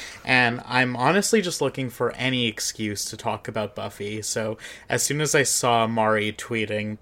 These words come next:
that they, uh, wanted a host for their podcast, I was like, "Oh,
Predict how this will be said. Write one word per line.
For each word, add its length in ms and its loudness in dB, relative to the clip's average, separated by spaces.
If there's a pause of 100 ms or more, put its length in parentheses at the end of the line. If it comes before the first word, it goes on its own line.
that 220 -4
they, 340 0 (340)
uh, 240 4
wanted 360 -2
a 60 -2
host 420 -6
for 280 0
their 200 0
podcast, 800 -6
I 80 -6
was 140 -4
like, 280 -2
"Oh, 220 2